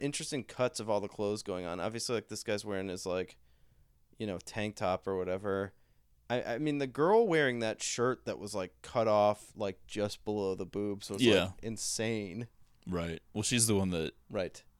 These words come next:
Speaker 2: I guess
Speaker 1: Skinny
Speaker 2: she,
Speaker 1: dipping.
Speaker 2: she didn't get killed with the harpoon gun because we just didn't even see it.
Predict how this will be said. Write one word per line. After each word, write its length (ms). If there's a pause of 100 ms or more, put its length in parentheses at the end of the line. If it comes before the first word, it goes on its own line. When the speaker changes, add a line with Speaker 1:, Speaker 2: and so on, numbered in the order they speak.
(840)
Speaker 2:
I 100
guess 180
Speaker 1:
Skinny 240
Speaker 2:
she, 80
Speaker 1:
dipping. 120
Speaker 2:
she 0 (140)
didn't 120
get 180
killed 240
with 160
the 100
harpoon 460
gun 240
because 240
we 120
just 200
didn't 140
even 180
see 300
it. 200